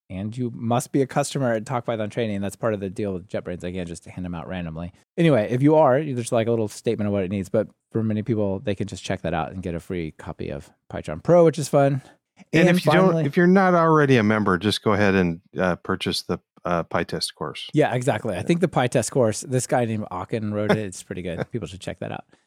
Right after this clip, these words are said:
Speaker 2: Yeah.
Speaker 1: Uh, the mobile apps last time or time before last,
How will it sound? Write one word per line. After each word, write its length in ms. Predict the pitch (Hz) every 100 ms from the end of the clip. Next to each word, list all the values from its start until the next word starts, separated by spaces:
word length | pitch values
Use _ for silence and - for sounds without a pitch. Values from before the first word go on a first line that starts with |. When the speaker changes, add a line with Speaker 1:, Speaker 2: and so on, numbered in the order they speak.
| -
Speaker 2:
Yeah. 60 | - _ _
Speaker 1:
Uh, 200 | 123 120
the 80 | 127
mobile 240 | 147 165 156
apps 360 | 139 147 -
last 420 | 143 127 127 - -
time 540 | - 151 151 147 135
or 100 | 104
time 300 | - 117 113
before 300 | 107 139 123
last, 420 | 117 113 113 -